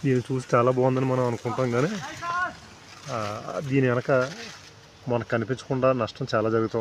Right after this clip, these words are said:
ఉంటుంది. పండు ఈగ సమస్య ఎక్కువ బీరలోనే. ఈ విధంగా డ్యామేజ్ అవుతూ ఉంటుంది, మనకు తెలియదు. మనకు కనిపించే కాయలే అనుకుంటాం, కానీ ఈ విధంగా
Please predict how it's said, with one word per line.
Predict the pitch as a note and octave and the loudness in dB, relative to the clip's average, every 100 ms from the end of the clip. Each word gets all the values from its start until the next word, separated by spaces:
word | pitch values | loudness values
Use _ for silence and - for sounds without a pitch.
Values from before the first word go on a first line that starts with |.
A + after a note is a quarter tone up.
| A2 | -4
ఉంటుంది. | G#2 G#2+ D#3 - | -4 -6 -6 -4
పండు | A2+ A2+ | 0 0
ఈగ | A#2+ - | 0 -2
సమస్య | A#2+ - G#2+ | -4 -4 -8
ఎక్కువ | - A#2+ A#2+ | -4 -4 0
బీరలోనే. | G#2 G2+ G#2 A#2 - - - - - - - B2+ | -2 -2 -4 -4 -10 -16 -16 -18 -20 -16 0 4
ఈ | |
విధంగా | A#2 A#2+ B2 B2+ - C3 | 6 6 6 4 0 4
డ్యామేజ్ | A#2 A2+ A2+ | 6 6 6
అవుతూ | G#2+ A2+ G2+ | 6 4 0
ఉంటుంది, | F#2+ F2 - - - - - - B2+ | -2 -6 -8 -12 -20 -20 -20 -2 2
మనకు | A#2+ - | 2 4
తెలియదు. | A2+ G#2+ G2+ - - | 4 4 2 -2 0
మనకు | C3+ A#2+ B2+ | 0 4 2
కనిపించే | A#2 B2 C3 C3 | 2 4 6 10
కాయలే | A#2+ A#2+ | 10 10
అనుకుంటాం, | A2 A2+ G#2 A#2 | 6 0 0 2
కానీ | B2 G3 - - - - - - - B2 | 2 0 -6 -20 -20 -20 -20 -20 -6 4
ఈ | A#2 | 4
విధంగా | G#2+ G#2+ | 6 4